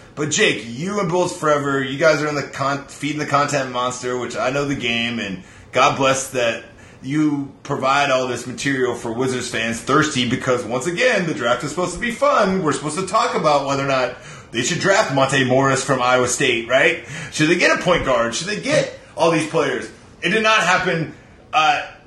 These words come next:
before we get into what they actually did in that move, just your thoughts on the draft and leading up and the players you thought of fifty-second and, <laughs> and when you found out that they ma-, actually made a trade. And for, once again, for the second straight year,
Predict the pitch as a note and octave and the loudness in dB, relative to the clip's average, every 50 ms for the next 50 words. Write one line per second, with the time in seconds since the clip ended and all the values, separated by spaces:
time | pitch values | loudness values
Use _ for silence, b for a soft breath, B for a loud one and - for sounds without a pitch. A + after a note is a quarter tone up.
0 | - - - C3+ E3+ E3 - A#3 A#3+ B3 G#3+ G3 F#3+ F#3 F#3 E3 - - E3+ D#3 | -20 -14 -8 -6 -4 -2 0 2 2 2 2 2 2 2 0 -2 -2 -2 -2 0
1 | D#3 E3+ E3 E3 D#3+ D3+ D3 C#3+ - - C3+ A#2 A2+ C3+ D3 C#3+ C3+ C3+ B2+ B2+ | 0 0 0 2 2 0 0 0 -2 -4 -6 -6 -4 -2 0 0 0 0 0 -2
2 | B2+ B2+ B2+ B2 A#2 A#2 A#2 A#2 B2+ C3 C#3+ C#3+ C3+ B2+ A#2 A2+ A2 G#2+ G2+ G2 | -4 -4 -4 -4 -4 -6 -6 -2 0 0 0 0 0 -2 -4 -4 -4 -4 -6 -8
3 | - - D3+ D#3+ - - - F#3 F#3 F#3 F3+ F3+ E3 - - - - - D#3+ D#3 | -10 -8 -8 -8 -6 -6 -4 -2 0 2 2 2 0 -2 -6 -12 -4 -2 0 2
4 | D#3+ D#3+ D#3 - - - - - - D3+ C#3 C3+ C3+ C3 C3 C3 B2+ B2 A#2+ A#2 | 4 2 2 0 -4 -10 -14 -12 -8 -6 -2 0 0 2 2 0 -2 -4 -8 -12
5 | A2+ A2 - - C#3+ C3+ B2+ - G2+ A2 D#3 D3+ D3+ D3+ D3+ D3 C#3+ C#3 - - | -16 -18 -10 -6 -4 -4 -4 -6 -6 -2 0 2 2 4 4 4 4 2 0 -8
6 | - - B2+ B2+ B2+ A#2+ D3 D#3 D3+ D3+ C#3+ C3+ C3 C3 C3 B2+ - B2+ B2+ A#2+ | -12 -12 -10 -10 -8 -6 -6 -4 -4 -4 -2 0 2 2 2 0 -2 -6 -8 -10
7 | B2 - D#3+ D#3+ D3 D3+ C#3+ - C#3 C#3 D3 C3+ C3+ C3+ C3+ C#3+ A#2 B2+ A#2 - | -6 -2 0 2 2 2 0 0 0 2 2 2 2 0 -2 -4 -6 -8 -8 -4
8 | - C3+ B2 - - C3 B2 - B2 A2+ C3+ C3+ A#2 G2+ - - F#3 E3+ D#3+ C#3+ | -4 -2 -2 -2 -2 -4 -4 -4 -4 -4 -4 -4 -4 -6 -2 0 0 0 0 -2
9 | D#3 E3+ C#3 - - C3+ C3+ C#3 F3 F3+ F3 F3 F3+ E3 C#3 - F#3 F3 F3+ F#3 | -4 -6 -6 -8 -6 -6 -4 -4 -2 0 0 0 0 -2 -2 -2 0 2 2 2
10 | D#3+ D3+ D3+ D3+ C#3+ C3+ A#2 B2+ C3 C3 B2+ B2+ C3 B2+ C3+ C#3+ C#3 - C3 A#2 | 2 2 0 0 0 -2 -4 -2 0 0 0 0 0 2 2 2 2 0 -4 -2
11 | A#2 B2+ C#3+ C3 B2+ B2+ - - B2+ B2 A#2 A#2 A#2 A#2 A#2+ A#2 - C3 B2+ B2 | 0 0 0 0 -2 -2 -2 -2 -2 0 0 0 -2 -4 -4 -6 -4 -2 -2 0
12 | B2+ D#3 F3+ F3 F3+ D#3+ D#3 D3+ C#3+ B2 - A#2+ A2+ A#2 - D#3+ D3+ D3 C#3 - | 4 4 2 2 2 0 0 -2 -2 -2 -4 -6 -8 -2 -2 0 0 0 -2 -2
13 | - C#3+ C3 B2+ A#2+ A2+ A2+ G#2+ G#2 F#2+ B | -2 -2 -2 -2 -4 -4 -4 -4 -6 -8 B